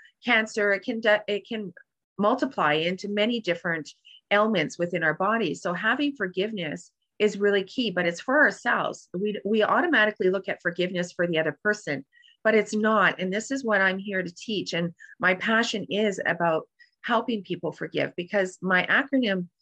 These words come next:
for forgiveness is that there's freedom in the forgiveness, but the freedom comes for you, because as those that killed my entire family were not held behind bars and still are not, they're free,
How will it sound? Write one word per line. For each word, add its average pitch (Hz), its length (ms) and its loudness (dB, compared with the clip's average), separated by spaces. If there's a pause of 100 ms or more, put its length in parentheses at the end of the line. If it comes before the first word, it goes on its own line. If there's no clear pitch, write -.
(200)
for 220 120 -2
forgiveness 196 600 0
is 185 140 0
that 180 240 2
there's 208 200 0
freedom 247 640 2
in 180 120 -4
the 180 60 -4
forgiveness, 165 560 -4
but 185 140 -6
the 196 80 0
freedom 269 400 2
comes 202 380 -2
for 180 100 0
you, 175 480 2 (320)
because 202 480 2
as 233 300 4
those 247 260 2
that 220 220 0
killed 254 320 -2
my 196 140 0
entire 208 440 -2
family 208 640 -6 (240)
were 208 160 2
not 214 400 4
held 214 300 2
behind 202 340 0
bars 190 340 2
and 190 80 -12
still 226 300 -2
are 190 80 2
not, 226 320 -2
they're 208 100 2
free, 202 460 0